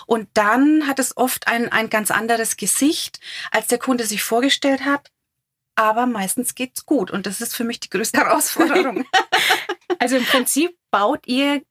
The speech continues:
Speaker 2: gegenseitig auf euren Vorstellungen auf?
Speaker 1: Genau.
Speaker 2: Ah, okay.
Speaker 1: Würde ich sagen,
Speaker 2: Und
Speaker 1: ja.
Speaker 2: wie genau läuft das denn jetzt in den einzelnen Punkten ab, wenn du für Ronin zum Beispiel ein Hörbuchcover entwickelst? Also vom Briefing, vom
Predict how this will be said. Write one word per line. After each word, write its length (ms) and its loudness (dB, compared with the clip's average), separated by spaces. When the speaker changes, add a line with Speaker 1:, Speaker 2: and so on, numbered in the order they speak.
Speaker 2:
gegenseitig 760 0
auf 220 -2
euren 340 2
Vorstellungen 840 0
auf? 360 -2
Speaker 1:
Genau. 640 -2
Speaker 2:
Ah, 300 2
okay. 360 -6
Speaker 1:
Würde 180 -2
ich 120 -4
sagen, 300 -2
Speaker 2:
Und 120 4
Speaker 1:
ja. 80 -12
Speaker 2:
wie 220 2
genau 640 2
läuft 460 2
das 160 -2
denn 220 0
jetzt 280 0
in 120 -2
den 200 -4
einzelnen 520 0
Punkten 500 -4
ab, 300 -4
wenn 320 2
du 100 2
für 200 -2
Ronin 840 2
zum 220 -4
Beispiel 580 0
ein 320 2
Hörbuchcover 720 -2
entwickelst? 640 -4
Also 180 0
vom 300 -2
Briefing, 460 0
vom 240 -2